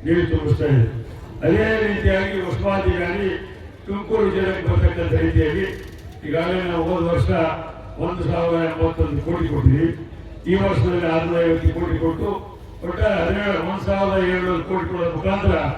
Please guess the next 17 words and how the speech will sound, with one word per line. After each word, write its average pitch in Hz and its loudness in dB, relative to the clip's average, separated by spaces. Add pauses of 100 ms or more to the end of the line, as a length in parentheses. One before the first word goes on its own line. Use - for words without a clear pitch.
(400)
ಈಗಾಗಲೇ 165 -2 (120)
ಕಾರ್ಯಕ್ರಮ 170 -2 (200)
ಪ್ರಾರಂಭ 165 -2 (120)
ಆಗಿ 180 0 (520)
ಆ 147 -6 (120)
ಉಸ್ತುವಾರಿ 180 0 (340)
ಬಂದ್ರೆ 180 -2 (580)
ಈ 202 -2 (160)
ಭಾಗದಲ್ಲಿ, 175 2 (440)
ತುಮಕೂರು 190 0
ಭಾಗದಲ್ಲಿ 170 2
ಕೆರೆಗಳು 165 0
ಸಹಿತ 156 -2 (520)
ತುಂಬಿಸ್ತಕ್ಕಂಥ 160 2
ಒಂದು 165 -2
ಕಾರ್ಯಕ್ರಮ 147 2
ಮಾಡ್ತೇವೆ. 127 4